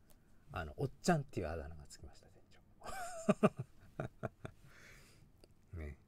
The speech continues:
サマゾンね。はい。このお二人でした。はい。じゃあ、えーと、明日ね、未開封のボット一緒にお送り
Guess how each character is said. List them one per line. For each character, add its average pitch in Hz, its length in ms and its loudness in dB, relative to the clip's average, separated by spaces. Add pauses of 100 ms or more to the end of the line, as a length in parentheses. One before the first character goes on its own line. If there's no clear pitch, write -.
(2250)
サ - 220 -2
マ 80 140 0
ゾ 67 140 -10 (240)
ン 95 40 -4
ね。 117 160 2 (320)
は 170 160 10
い。 - 100 6 (260)
こ 123 100 -2
の 92 280 0
お 90 60 -2
二 - 240 4
人 80 100 -2
で - 140 -4
し - 100 -6
た。 - 140 -8 (1000)
は 175 140 6
い。 190 60 6
じ 180 100 6
ゃ 175 40 8
あ、 - 60 -2
え 156 180 12
ー - 40 12
と、 143 300 6 (120)
明 147 80 4
日 170 200 8
ね、 180 140 4 (540)
未 135 120 -2
開 139 140 10
封 110 140 0
の 87 80 -2
ボ 73 80 -6
ッ - 20 -6
ト 71 140 -10
一 67 60 -10
緒 - 120 -12
に 71 80 -4
お 65 60 -6
送 - 180 -10
り - 120 -14